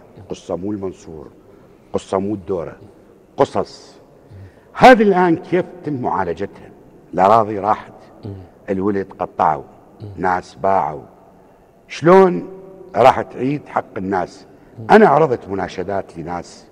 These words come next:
سيادة الرئيس، شلون أخذوا بساتينهم،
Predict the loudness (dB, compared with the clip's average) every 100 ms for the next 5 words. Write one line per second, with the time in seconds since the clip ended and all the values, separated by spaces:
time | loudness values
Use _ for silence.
0 | _ _ _ _ -6 -2 -2 -2 -6 -6
1 | -10 -18 -20 -20 -20 -20 -20 -20 -18 -2
2 | -2 0 -4 -8 -6 -4 -4 -8 -18 -20
3 | -16 0 2 2 -2 -10 -12